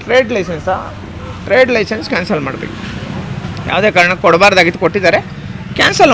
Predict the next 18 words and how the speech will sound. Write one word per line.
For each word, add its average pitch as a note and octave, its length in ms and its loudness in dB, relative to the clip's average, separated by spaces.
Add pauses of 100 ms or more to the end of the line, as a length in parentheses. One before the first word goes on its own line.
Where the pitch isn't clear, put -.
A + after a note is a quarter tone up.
ಮಾಡ್ಬೋದು, E3+ 320 4
ಈಗಲೇ G3 180 4
ಇಮಿಡಿಯೇಟಾಗಿ F#3+ 440 2
ಕ್ಯಾನ್ಸಲ್ E3+ 320 -2
ಮಾಡ್ಬೋದು, D3+ 320 -2
ಏನು F3+ 140 -2
ಅಬ್ಜೆಕ್ಷನ್ಸ್ D3+ 440 -4
ಇಲ್ಲ. C#3+ 140 0 (580)
ಮತ್ತು B3 380 4
ಅಬಕಾರಿ C#4 380 6
ಇಲಾಖೆಯವ್ರಿಗೂ B3 680 6
ನಾನು A3+ 200 0
ಮನವಿ A3 360 0
ಮಾಡ್ತಾಯಿದ್ದೀನಿ, G#3 580 -2 (160)
ಅವ್ರಿಗೂ A#3 300 2
ನಾನು G#3+ 240 2 (460)
ಈಗಾಗಲೇ A3 360 6
ಲೆಟ್ರು G3+ 340 8